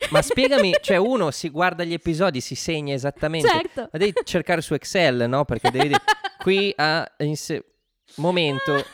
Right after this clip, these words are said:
Speaker 1: ok,
Speaker 2: <laughs> Maglia
Speaker 1: vestito.
Speaker 2: blusa blu.
Speaker 1: E poi dopo va,
Speaker 2: Poi
Speaker 1: trova.
Speaker 2: fai il filtro.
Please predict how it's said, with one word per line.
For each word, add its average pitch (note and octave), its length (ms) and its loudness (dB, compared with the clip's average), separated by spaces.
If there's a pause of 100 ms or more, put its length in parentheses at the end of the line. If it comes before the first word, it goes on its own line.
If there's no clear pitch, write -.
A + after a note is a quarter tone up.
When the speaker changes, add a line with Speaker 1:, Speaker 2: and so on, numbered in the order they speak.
Speaker 1:
ok, B2 500 -4
Speaker 2:
<laughs> - 0 -
Maglia D4+ 360 0
Speaker 1:
vestito. D4 220 -2
Speaker 2:
blusa D#4+ 440 0
blu. C4+ 300 -8 (1500)
Speaker 1:
E D3+ 100 -4
poi F3+ 240 -2
dopo D#3+ 220 -2
va, D#3 160 0
Speaker 2:
Poi - 100 -2
Speaker 1:
trova. E3 440 4
Speaker 2:
fai - 0 -
il - 340 -6
filtro. - 300 -10